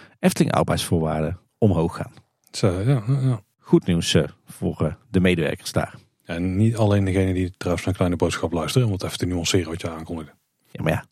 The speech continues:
Speaker 1: de medewerkers die niet naar Kleine Boodschap luisteren, die horen dit nieuws ook niet.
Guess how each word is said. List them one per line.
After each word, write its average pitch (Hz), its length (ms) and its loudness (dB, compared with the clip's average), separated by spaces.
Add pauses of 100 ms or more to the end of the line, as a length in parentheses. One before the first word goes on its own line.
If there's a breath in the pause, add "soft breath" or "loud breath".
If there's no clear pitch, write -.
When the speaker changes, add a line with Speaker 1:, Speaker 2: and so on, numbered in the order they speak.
(260)
Speaker 1:
de - 120 -4
medewerkers 87 420 2
die 92 100 2
niet 131 160 6
naar 92 100 2
Kleine 78 240 -4
Boodschap 90 380 2
luisteren, 92 360 2
die 104 80 2
horen 117 180 4
dit 127 100 2
nieuws 160 220 4
ook 87 140 -2
niet. - 200 -18